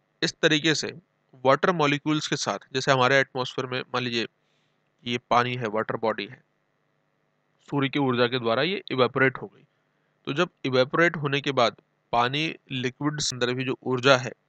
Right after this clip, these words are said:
वो ऊर्जा पानी के भाप के साथ वर्टिकली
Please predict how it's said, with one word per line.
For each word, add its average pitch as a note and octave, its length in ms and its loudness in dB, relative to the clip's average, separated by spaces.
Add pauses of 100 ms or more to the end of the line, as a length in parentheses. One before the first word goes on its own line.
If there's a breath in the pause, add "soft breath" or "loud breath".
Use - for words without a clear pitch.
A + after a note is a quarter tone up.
(680)
वो D3 260 0
ऊर्जा C3+ 360 2
पानी B2+ 500 -4
के D3 160 -4
भाप B2 440 -2
के C3+ 100 0
साथ A#2 220 2 (320)
वर्टिकली B2+ 760 0